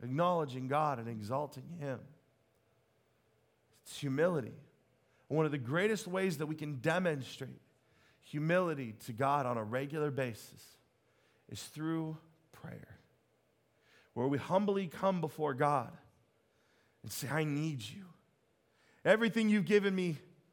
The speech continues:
everything I have is because you've given it to me. I got nothing on my own. I need you in my life. I need your power. I need your strength. I need your wisdom. I need your guidance.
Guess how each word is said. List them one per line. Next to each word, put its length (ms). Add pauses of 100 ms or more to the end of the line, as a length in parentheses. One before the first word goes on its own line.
(360)
everything 300
I 160
have 320
is 100
because 320
you've 160
given 300
it 140
to 120
me. 160 (1080)
I 100
got 140
nothing 320
on 100
my 160
own. 320 (1500)
I 120
need 260
you 140
in 80
my 140
life. 360
I 100
need 220
your 100
power. 380
I 100
need 200
your 100
strength. 580 (220)
I 100
need 240
your 160
wisdom. 540
I 80
need 220
your 120
guidance. 800